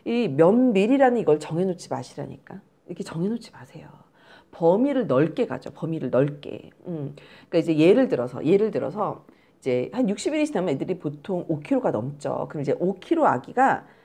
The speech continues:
한 번에 백 밀리 먹는 게 기본 양이에요. 그러면 성장 급등기 때는 이 백 밀리를 막 두 시간 만에도 막 먹어요. 그런데 성장 정체기에는 이 백 밀리를 세 시간 넘게도 먹을 수 있어요. 수유텀이.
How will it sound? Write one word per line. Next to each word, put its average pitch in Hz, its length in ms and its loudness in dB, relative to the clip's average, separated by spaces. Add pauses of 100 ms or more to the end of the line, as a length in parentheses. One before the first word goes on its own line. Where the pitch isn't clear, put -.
(160)
한 427 280 -2
번에 403 460 4
백 180 200 -4
밀리 262 360 0
먹는 143 360 -2
게 147 180 -2
기본 220 380 -4
양이에요. 143 800 -4
그러면 160 560 -6 (300)
성장 494 320 0
급등기 240 480 -2
때는 185 220 -2
이 240 120 -2
백 170 160 -8
밀리를 180 600 -2
막 135 120 -8
두 - 140 -2
시간 415 280 0
만에도 180 280 0
막 123 140 -4
먹어요. 131 560 2
그런데 151 460 -4 (260)
성장 427 340 -2
정체기에는 175 880 -4
이 190 100 -4
백 147 160 -6
밀리를 185 600 -2 (240)
세 480 360 6
시간 427 520 0 (220)
넘게도 240 760 2
먹을 160 220 0
수 - 120 -10
있어요. 135 220 -4
수유텀이. 147 840 -6